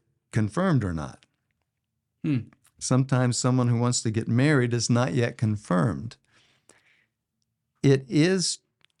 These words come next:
Speaker 1: uh, it is allowed. I mean, a Catholic can get married who's not confirmed,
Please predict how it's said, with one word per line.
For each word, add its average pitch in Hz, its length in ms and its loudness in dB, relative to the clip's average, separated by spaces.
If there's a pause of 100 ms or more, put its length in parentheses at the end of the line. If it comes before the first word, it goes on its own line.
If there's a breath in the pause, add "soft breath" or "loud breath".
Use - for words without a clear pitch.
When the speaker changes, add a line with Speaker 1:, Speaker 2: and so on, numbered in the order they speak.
(220)
Speaker 1:
uh, 117 420 0
it 131 200 0
is 180 440 0 (600)
allowed. 127 800 0 (200)
I 113 60 -2
mean, 113 160 0
a 101 60 -2
Catholic 135 480 0
can 165 300 2
get 156 200 0
married 120 480 0
who's 107 260 -4
not 120 340 0
confirmed, 107 760 -6